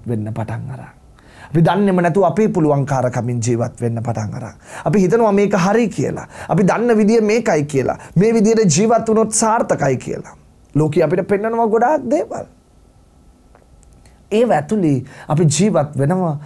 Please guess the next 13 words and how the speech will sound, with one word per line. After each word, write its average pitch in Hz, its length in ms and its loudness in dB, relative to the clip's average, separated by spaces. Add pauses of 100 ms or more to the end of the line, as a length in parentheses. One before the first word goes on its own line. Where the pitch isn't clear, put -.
හැබැයි 160 280 2
දෙවියන් 170 300 4
වහන්සේගේ 175 480 2
වැඩෙත් 175 320 2
කරනවා. 190 500 -6 (320)
දෙවියන් 185 320 2
වහන්සේ 196 420 2 (240)
වෙනුවෙන් 190 460 2
කැප 185 200 -2
වෙනවා. - 420 -6 (580)
හැබැයි 147 420 -4 (1000)
ඒ 294 120 0
මොන 185 320 2